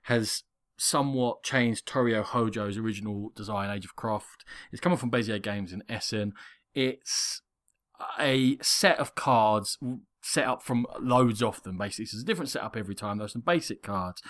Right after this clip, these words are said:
Dice represent resources. You're gonna be rolling dice. Whatever the number comes up represents what resource they are. You're gonna use those resources to build other buildings or to upgrade the buildings you already have. That's gonna give you more production,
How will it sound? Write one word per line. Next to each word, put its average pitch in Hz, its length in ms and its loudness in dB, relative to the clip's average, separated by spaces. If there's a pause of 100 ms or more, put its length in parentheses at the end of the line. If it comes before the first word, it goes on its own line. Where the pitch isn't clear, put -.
(420)
Dice 175 300 8
represent 117 400 0
resources. 104 800 0 (240)
You're 127 120 8
gonna 135 100 10
be 131 80 6
rolling 143 400 10
dice. 110 600 6 (100)
Whatever 135 360 4
the 131 60 4
number 117 240 6
comes 110 300 0
up 104 300 4
represents 110 420 -2
what 107 200 -2
resource 110 420 2
they 98 200 -4
are. 90 300 0 (460)
You're 117 140 6
gonna 123 140 10
use 160 240 10
those 135 180 6
resources 113 720 4
to - 100 -8
build 151 260 4
other 113 200 4
buildings 107 640 2
or 113 100 0
to - 160 -12
upgrade 120 400 4
the 98 80 -4
buildings 98 480 0
you 101 140 -2
already 101 220 0
have. 123 540 8 (320)
That's 147 200 2
gonna 135 160 4
give 117 160 2
you 117 80 0
more 139 180 2
production, 123 880 2